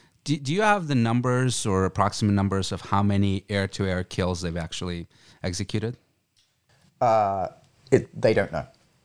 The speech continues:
Speaker 2: um, is the short answer. And,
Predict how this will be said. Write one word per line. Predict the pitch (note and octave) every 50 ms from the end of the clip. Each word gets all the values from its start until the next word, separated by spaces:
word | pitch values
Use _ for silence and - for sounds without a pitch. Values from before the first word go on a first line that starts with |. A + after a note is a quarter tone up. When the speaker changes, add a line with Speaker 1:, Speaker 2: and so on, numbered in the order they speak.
| _ _ _ _ _ - - - - -
Speaker 2:
um, | G2 F#2 F2 E2+ E2+ E2+ E2+ F2 E2 -
is | F2 F2 -
the | E2+
short | D#2 - F#2 D#2+ - -
answer. | D2 C#2+ - - - - - _ - - -
And, | F2+ F2+ F2 E2+ E2+ E2 F2 F2